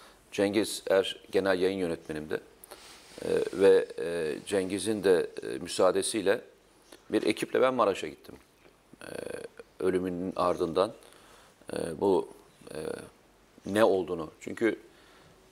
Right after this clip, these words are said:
çok şüpheli bir ölümdü. Kafama yatmayan çok şey vardı. Ve üç bölümlük Sınırsız isminde Muhsin Yazıcıoğlu'nun, e, kazası, o zaman çünkü kaza diye söylüyorduk, e, kazası ile ilgili bir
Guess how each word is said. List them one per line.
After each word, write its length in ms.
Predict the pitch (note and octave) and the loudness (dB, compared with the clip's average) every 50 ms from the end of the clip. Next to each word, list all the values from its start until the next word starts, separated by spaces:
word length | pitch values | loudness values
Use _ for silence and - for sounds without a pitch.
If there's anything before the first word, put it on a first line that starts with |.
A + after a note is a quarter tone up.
| _ _ | _ _
çok 220 | - - D3 C3 - | 0 0 0 0 0
şüpheli 520 | - C#3+ - D#3+ C#3+ C3+ D3 C#3 - - - - - | -4 -2 2 2 6 6 6 6 4 2 -8 -6 -2
bir 220 | G#2 F#2 - - - - | -2 -2 -2 -4 -6 -4
ölümdü. 460 | G2+ F#2+ F#2+ F#2+ F#2+ G2+ B2 C3+ C#3 - - - - - - _ _ _ - | -4 -4 -4 -4 0 2 2 2 2 -2 -10 -20 -20 -20 -20 _ _ _ -4
Kafama 320 | - G2 - A#2+ A2 A#2 B2 | -2 0 2 2 4 6 4
yatmayan 320 | A#2+ - - G2+ F#2+ F2+ | 4 4 0 -4 -4 -4
çok 220 | - - F#2 - | -4 -4 -4 -2
şey 200 | - C3+ B2+ B2 | 2 2 4 6
vardı. 360 | A#2 A#2 A2+ A2 G#2 A#2+ - - _ _ _ _ _ _ _ _ - | 6 6 6 4 2 -6 -10 -12 _ _ _ _ _ _ _ _ -6
Ve 80 | A#2 - | -6 -2
üç 260 | - F3 - - - | -2 -4 -4 0 -2
bölümlük 300 | G#2+ G#2 A2 A#2+ C#3+ - | 0 0 0 -4 -4 -4
Sınırsız 600 | - - B2+ B2+ B2 - - C3+ B2 - - - - | -2 -2 0 0 -2 -2 -2 -2 -2 -4 -6 -6 -4
isminde 580 | G2+ - - G2 E2+ D#2+ D#2+ G2 A2+ B2+ - - - | -4 -4 -2 -4 -4 -2 2 2 2 2 2 -4 -6
Muhsin 260 | G#2 G#2 G2+ - A#2 | -6 -6 -6 -4 -4
Yazıcıoğlu'nun, 760 | G#2+ G#2 G2+ G2 G2 - B2 A2+ G#2 F#2+ F2 E2 E2 D#2+ D#2+ - _ _ _ - - - - - - - _ - - | -2 -2 -2 -2 -4 0 4 4 4 4 2 -2 -6 -6 -8 -10 _ _ _ -20 -20 -20 -20 -20 -20 -20 _ -12 -4
e, 60 | - E2+ F2 F2 F2 E2+ E2+ D#2+ D#2 D2 C#2+ C#2 - | 0 2 4 4 4 4 4 4 4 4 2 0 0
kazası, 600 | - G2+ F2+ E2+ G2+ G2 G2 - - - F#2 G#2+ - | 0 0 4 6 6 6 6 4 -2 -6 -6 -6 -6
o 60 | - | -10
zaman 240 | F2 G2+ F#2+ F2+ F2+ - | -8 -6 -6 -6 -8 -8
çünkü 160 | F#2 E2+ - | -12 -8 -2
kaza 320 | G#2+ F#2 E2 G2 F2+ E2+ | -2 0 2 2 2 2
diye 120 | D2 D#2 C#2+ | 0 -2 -6
söylüyorduk, 460 | - - - - C#2+ C#2 - - - - - - - - - - - - - _ - - - | -4 -6 -8 -6 -6 -6 -8 -10 -16 -20 -20 -20 -20 -20 -20 -20 -20 -20 -20 _ -16 -8 -4
e, 360 | D2+ E2+ E2+ F2 E2+ E2+ F2 - | 0 2 4 4 4 4 2 2
kazası 460 | - A2 G2+ G#2+ A#2 A#2+ A#2+ - A#2 | 2 2 4 6 6 6 6 4 -6
ile 120 | A#2+ G2+ F2+ | -6 -6 -4
ilgili 280 | E2+ A2+ A#2 C#3 C#3+ - - - _ _ _ _ _ _ - | -4 -4 -4 -4 -6 -6 -12 -20 _ _ _ _ _ _ -6
bir 220 | A#2+ D3+ D3 - | -6 -6 -6 -8